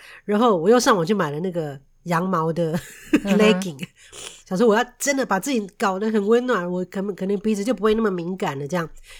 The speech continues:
Speaker 1: 就遇到冷空气就一直啊啾啊啾这样。其实不是冷空气，是我自己会觉得我的脚
Speaker 2: 嗯。
Speaker 1: 开始有点冷，就有点循环，循环比较差吧，就年纪大了，
Speaker 2: 年纪大，
Speaker 1: 哎，
Speaker 2: 果然是有差。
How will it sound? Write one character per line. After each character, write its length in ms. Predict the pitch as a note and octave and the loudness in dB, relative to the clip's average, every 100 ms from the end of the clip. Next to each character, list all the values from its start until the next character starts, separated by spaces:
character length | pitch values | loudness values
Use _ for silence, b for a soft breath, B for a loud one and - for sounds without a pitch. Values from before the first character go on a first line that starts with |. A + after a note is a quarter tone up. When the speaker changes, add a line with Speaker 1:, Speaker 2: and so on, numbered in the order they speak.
| B | B
Speaker 1:
就 80 | A3+ | -4
遇 120 | B3 | 6
到 120 | B3+ | 6
冷 180 | G3+ D#3 | 6 2
空 200 | G3 G3 | -2 -2
气 140 | G#3+ | 0
就 160 | F#3+ G#3 | 0 0
一 80 | G3+ | 0
直 120 | - | -8
啊 100 | E3+ | -10
啾 180 | - E3+ | -10 -10
啊 80 | E3 | -10
啾 220 | - D3+ | -10 -10
这 80 | D3+ | -10
样。 120 | C3+ B B B B | -12 B B B B
其 60 | - | -4
实 60 | A3 | 2
不 100 | D4+ | 6
是 80 | |
冷 200 | E4 F3 | 6 4
空 200 | D3+ G#3 | 2 0
气， 140 | G#3 G#3 | 2 0
是 100 | C4+ | 2
我 100 | F3 | 2
自 220 | - D4 | 2 -2
己 180 | F#3 D3+ | -2 0
会 100 | G#3+ | 2
觉 140 | F#3 | 2
得 100 | F3 | 2
我 80 | D#3+ | 0
的 80 | E3+ | -2
脚 420 | - E3+ C3+ - _ _ b b b b | -2 -4 -4 -8 _ _ b b b b
Speaker 2:
嗯。 220 | G3 E3+ | -6 -4
Speaker 1:
开 160 | F3+ A#3 | -2 -2
始 160 | F#3+ | -2
有 140 | D#3+ E3+ | -2 0
点 260 | F3+ G3 | 0 2
冷， 240 | F#3 D3+ D#3+ | 0 -2 -6
就 120 | - | -2
有 60 | G#3+ | 2
点 120 | D4+ | 2
循 260 | - A3 G#3+ | 2 2 4
环， 240 | G#3 G3+ - B B B B B | 4 2 -4 B B B B B
循 200 | - A#3 | -4 0
环 240 | A#3+ G#3+ | 2 2
比 80 | F#3 | 0
较 80 | G#3+ | -4
差 380 | G#3+ - F#3 F#3 | -4 -2 0 0
吧， 180 | D#3 D#3 | -4 -8
就 120 | A#3 | -6
年 200 | G3 F#3+ | -4 -6
纪 160 | A#3 A#3 | -6 -6
大 280 | A#3 F#3+ | -4 -2
了， 80 | F#3 | 0
Speaker 2:
年 100 | G#3 | -2
纪 80 | - | 2
大， 180 | G#3+ E3+ | 2 2
Speaker 1:
哎， 20 | |
Speaker 2:
果 160 | - E3 | -2 -6
然 80 | E3+ | -6
是 160 | G#3+ | -4
有 200 | F3+ D3+ | -2 -2
差。 460 | - - D#3+ D#3+ | -4 -2 -2 -2